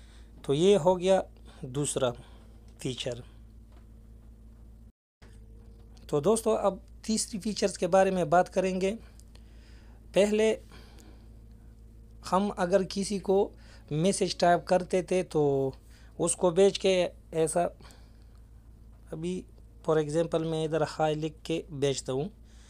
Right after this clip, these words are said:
तो अगर मैं इसमें कोई और लिखना चाहता तो मैं फिर क्या करता, तो इसको डिलीट करता। अभी WhatsApp में नया क्या आ गया है,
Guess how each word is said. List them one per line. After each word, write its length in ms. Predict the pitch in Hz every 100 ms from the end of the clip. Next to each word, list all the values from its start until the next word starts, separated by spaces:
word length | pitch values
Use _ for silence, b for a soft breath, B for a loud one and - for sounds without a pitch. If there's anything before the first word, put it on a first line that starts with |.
| b b b b - -
तो 380 | - 160 175 - -
अगर 260 | 170 175 208
मैं 460 | 208 208 220 226 - -
इसमें 480 | 196 202 214 214 208
कोई 240 | 185 180
और 520 | 175 170 196 208 220 - -
लिखना 420 | 160 185 190 190
चाहता 500 | 180 - 190 - 196
तो 400 | 196 175 185 - - - -
मैं 240 | 160 175 190
फिर 420 | 190 185 185 - - -
क्या 140 | 190
करता, 380 | 196 190 180 190
तो 160 | 190
इसको 280 | 160 170 -
डिलीट 380 | 147 143 156 147
करता। 340 | 143 127 147
अभी 200 | 175 190
WhatsApp 680 | 190 180 - 165 165 - 196
में 120 | 196 190
नया 220 | 190 190
क्या 240 | - 190
आ 40 | 196
गया 220 | 190 202
है, 200 | 214 330